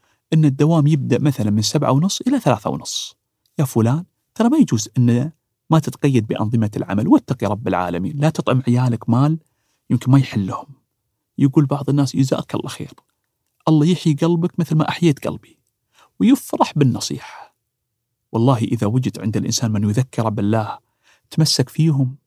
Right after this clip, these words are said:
لا تفرط فيهم، هؤلاء كنز من الكنوز العظيمة في هذه الدنيا.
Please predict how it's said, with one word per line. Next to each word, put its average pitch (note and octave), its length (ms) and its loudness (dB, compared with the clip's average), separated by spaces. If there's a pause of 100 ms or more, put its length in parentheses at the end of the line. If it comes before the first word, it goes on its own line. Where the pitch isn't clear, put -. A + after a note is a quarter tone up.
(120)
لا A#2 120 2
تفرط C3 420 -2
فيهم، D3+ 340 0 (460)
هؤلاء C3 340 2
كنز - 580 -2 (680)
من B2 140 4
الكنوز C3 540 4
العظيمة B2 520 0
في G#2+ 180 -2
هذه G2+ 300 -2
الدنيا. - 540 -6